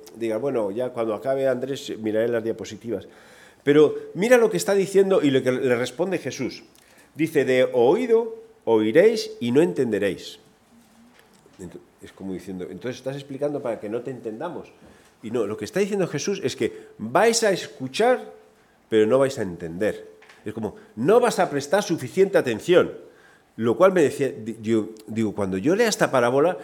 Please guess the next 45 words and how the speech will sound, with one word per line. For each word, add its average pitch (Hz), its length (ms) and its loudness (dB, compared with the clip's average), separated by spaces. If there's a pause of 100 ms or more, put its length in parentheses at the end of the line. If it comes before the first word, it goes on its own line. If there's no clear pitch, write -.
(200)
yo 139 100 2
no 202 80 4
quiero 196 200 6
quedarme 151 320 8
con 131 140 4
la 127 60 6
ilustración, 123 640 2
que 117 120 0
ahora 160 180 6
es 139 100 0
muy 160 180 4
fácil 175 340 2
quedarnos 139 340 4
con 165 120 0
la 170 60 6
ilustración 170 540 2
porque 143 180 0
hemos 127 180 2
visto 139 240 -2
el, 135 120 2 (180)
cómo 131 260 0
el 131 80 4
hombre 147 260 2
compraba 120 380 0
la 127 140 2
perla, 175 420 8
cómo 131 240 2
todas 151 200 2
estas 156 120 -4
cosas. 151 160 -6 (360)
No, 165 220 4
no 165 200 6
es 226 120 4
eso 247 200 4
lo 190 100 6
que 143 100 2
Jesús 139 300 -4
quiere 123 500 0
enseñarnos, 117 540 -2
no 143 160 0
quiere 196 260 2
que 139 100 -6
sepas 151 340 -4
una 117 80 -4
historia, 131 400 0